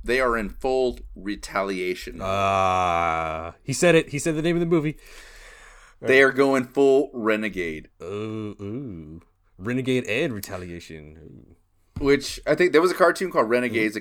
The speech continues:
Speaker 1: came out prior to this, right?
Speaker 2: Around the same time, roughly, roughly.
Speaker 1: Yeah, do you think this movie was taking a beat off that?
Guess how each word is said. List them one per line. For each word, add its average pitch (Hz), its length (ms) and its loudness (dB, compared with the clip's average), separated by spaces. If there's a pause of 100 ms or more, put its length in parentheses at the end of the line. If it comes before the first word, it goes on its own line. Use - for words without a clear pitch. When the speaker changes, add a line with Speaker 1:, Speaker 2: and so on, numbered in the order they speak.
Speaker 1:
came 127 120 -4
out 117 160 -4
prior 131 280 2
to 92 80 -2
this, 90 180 -6
right? 113 240 -2 (140)
Speaker 2:
Around 135 220 0
the 113 40 -6
same 110 160 -6
time, 90 300 -8
roughly, 90 420 -14 (200)
roughly. 98 280 -14 (580)
Speaker 1:
Yeah, 127 240 -4
do 120 80 -6
you 147 100 6
think 165 180 -2
this 160 160 -4
movie 139 180 0
was 135 120 -2
taking 120 180 -2
a - 20 -4
beat 107 200 -2
off 113 140 2
that? 113 320 -2